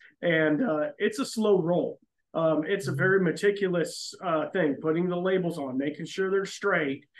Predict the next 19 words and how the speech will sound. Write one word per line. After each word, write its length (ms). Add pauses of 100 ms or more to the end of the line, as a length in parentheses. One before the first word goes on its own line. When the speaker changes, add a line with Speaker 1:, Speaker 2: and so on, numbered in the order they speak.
(140)
Speaker 1:
making 260
sure 220
everything's 540
in 200
order, 440 (180)
then 220
filling 380
the 80
bur-, 220
<laughs> 40
you 180
know, 160
it's 180
like, 240
it's, 240 (220)
it's 140
very 260
meticulous, 680
which 320